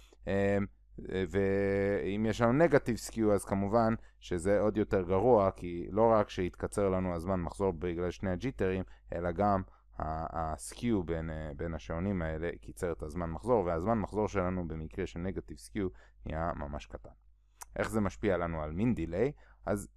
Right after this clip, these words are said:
אה, שימו לב, במין דיליי יש, אה, מצב מעניין, וזה תלוי את מי שואלים. אה, בגדול, skew, מה שהוא עושה, אם יש לנו, אה, בעצם positive skew, זה אומר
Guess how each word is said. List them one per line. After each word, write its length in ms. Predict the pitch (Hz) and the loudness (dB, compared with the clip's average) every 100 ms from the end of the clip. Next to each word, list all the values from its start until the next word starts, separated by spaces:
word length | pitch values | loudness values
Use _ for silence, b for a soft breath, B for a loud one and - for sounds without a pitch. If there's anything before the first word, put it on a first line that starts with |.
| - | 0
אה, 200 | 110 110 | 2 2
שימו 300 | - 165 165 | 2 2 6
לב, 260 | 139 107 107 | 8 6 4
במין 260 | 113 185 | 4 4
דיליי 440 | 185 143 113 113 92 | 4 4 6 4 4
יש, 340 | 104 107 - | 2 0 2
אה, 360 | 110 104 101 101 | 4 4 4 4
מצב 360 | 98 - 127 104 | 2 6 6 6
מעניין, 580 | 101 87 92 120 113 135 b b - | 4 2 2 2 2 0 b b -4
וזה 320 | 123 135 139 131 | 2 6 4 6
תלוי 480 | 131 135 139 113 101 95 | 4 8 6 6 2 -4
את 120 | - | 0
מי 100 | 104 | 0
שואלים. 640 | - 85 85 143 113 117 b b b - | 2 0 2 2 2 0 b b b -2
אה, 300 | 110 110 110 107 | 2 4 4 6
בגדול, 640 | 117 131 147 185 185 170 - | 8 8 12 12 12 12 0
skew, 580 | - - - 175 175 147 | -8 -8 0 10 12 12
מה 160 | 135 | 10
שהוא 500 | 123 127 117 117 107 | 8 8 6 6 2
עושה, 320 | 104 - 127 110 b b - | 2 6 6 6 b b -2
אם 120 | 120 | 2
יש 200 | 123 107 | 4 4
לנו, 360 | 120 110 104 104 | 4 4 2 0
אה, 260 | 95 92 92 87 - - _ _ _ _ _ _ - - | -2 -2 0 -4 -8 -20 _ _ _ _ _ _ -14 -2
בעצם 580 | 107 95 117 - 110 95 - - - | 2 4 4 4 2 0 -4 -8 6
positive 540 | 127 123 113 101 - - | 6 6 -2 -4 -4 -4
skew, 280 | 95 90 | -2 -2
זה 180 | 82 90 | -2 0
אומר 460 | 95 113 139 127 | 2 6 8 8